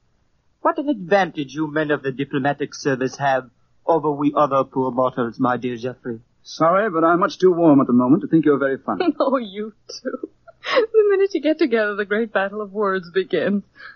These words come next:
Speaker 3: Aggressiveness versus diplomacy. The financier versus the diplomat. As the Americans say, "Bury the hatchet, my friends."
Speaker 1: Ah,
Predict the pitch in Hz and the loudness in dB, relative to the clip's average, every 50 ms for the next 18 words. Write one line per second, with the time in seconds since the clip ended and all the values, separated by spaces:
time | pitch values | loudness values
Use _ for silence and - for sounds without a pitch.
0 | _ - 196 196 - - - - 202 233 226 226 - 247 233 240 262 269 - - | _ -6 -6 -6 -6 -6 -2 0 0 0 0 0 -4 -2 0 2 2 0 0 -4
1 | 196 208 247 233 233 240 247 240 247 - 269 247 _ - 202 156 160 170 175 180 | -4 -2 0 0 0 -2 -6 -8 -8 -8 -10 -10 _ -2 0 0 0 -2 -4 -6
2 | 185 _ - 190 220 226 247 _ - 440 480 - - - - _ _ _ - - | -6 _ -4 -2 -2 -2 -4 _ -6 -8 -8 -8 -8 -14 -16 _ _ _ -8 -2
3 | 240 214 208 214 226 220 _ _ _ _ - 370 302 277 277 277 262 - - 285 | 0 2 2 2 0 -2 _ _ _ _ 2 4 6 6 6 4 2 0 0 2
4 | 240 180 175 165 165 185 180 - - 196 180 _ - 170 175 170 165 170 247 - | 2 4 2 2 0 -2 -4 -4 -6 -14 -18 _ -16 -14 -14 -8 -2 0 0 0
5 | - - 202 202 - - - - - - _ _ _ - 302 285 - _ _ _ | -2 -2 -2 -2 -2 -2 -4 -6 -6 -8 _ _ _ -6 -6 -6 -6 _ _ _
6 | - - - - _ _ _ _ - 170 156 - - 143 143 131 139 127 131 127 | -20 -20 -20 -20 _ _ _ _ -12 -12 -12 -8 -6 -6 -4 -2 -2 -2 -2 -4
7 | - - - 135 143 147 - - 151 139 131 127 131 135 120 _ _ - 156 135 | -4 -4 -2 -2 -2 -2 -2 -4 -4 -2 -2 -4 -6 -8 -14 _ _ 0 0 2
8 | 123 127 123 123 123 131 127 - 139 131 131 - - 143 127 135 139 131 135 - | 2 2 0 0 0 -2 -4 -4 -6 -12 -10 -6 -4 -2 0 0 0 -2 -4 -4
9 | - 147 131 135 139 135 156 156 - 127 131 135 147 147 - | -2 -2 -2 -2 -2 -4 -6 -6 -2 0 2 2 0 0 -4